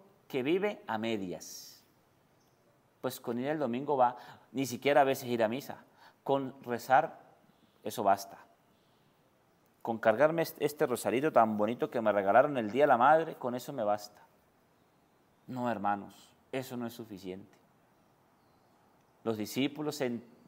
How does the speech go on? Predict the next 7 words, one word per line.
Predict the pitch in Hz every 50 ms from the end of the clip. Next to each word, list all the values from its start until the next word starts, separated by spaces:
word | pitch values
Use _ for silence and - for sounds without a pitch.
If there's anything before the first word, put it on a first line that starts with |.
| - - 117
desgastaron | 123 120 117 - - - 110 104 - - - - - - 156 175 180 170 156 135
su | - - 123 107
vida | 101 110 110 107 87 - - - - _ _ _ _ _ _ _ _ _ _ _ _ _ _ _ _
por | - 120 117 117 -
causa | - 151 165 170 170 - - 135
del | 113 104 98
Evangelio. | 95 92 90 87 - - 90 85 80 76 -